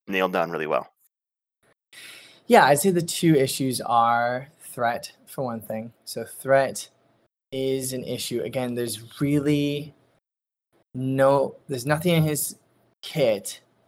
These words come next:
Speaker 2: that does anything for threat removal other than the Spider Tracers. And they can be, you know, you could go many games having them at totally appropriate times that, that help you out a lot. And you could go a bunch of games,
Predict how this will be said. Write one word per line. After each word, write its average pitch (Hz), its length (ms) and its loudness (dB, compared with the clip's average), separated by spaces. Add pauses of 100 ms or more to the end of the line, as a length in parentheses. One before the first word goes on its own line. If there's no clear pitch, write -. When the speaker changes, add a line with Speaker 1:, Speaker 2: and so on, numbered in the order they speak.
(460)
Speaker 2:
that 113 160 -12
does 127 280 2
anything 120 420 -6
for 110 200 -14
threat - 440 -2
removal 113 600 -4
other 120 220 0
than 120 160 -6
the 117 80 -8
Spider 113 300 -4
Tracers. 104 580 -4
And 139 180 -2
they 127 100 -2
can 131 220 -6
be, 120 420 -2 (1120)
you 139 100 0
know, 107 380 -2 (380)
you 139 140 -6
could 139 160 -2
go 131 300 8
many 156 260 6
games 151 720 2
having 143 320 4
them 139 180 0
at - 360 -4 (140)
totally 143 340 0
appropriate 139 460 -2
times 135 480 -6
that, 117 140 -8 (220)
that 123 160 -10 (140)
help 139 240 -8
you 135 100 0
out 127 140 4
a 123 40 -2
lot. 123 360 -2 (640)
And 131 180 -8
you 123 80 -14
could - 120 -20
go 127 440 2
a 127 80 -12
bunch 120 200 -10
of 117 60 -14
games, 117 480 -10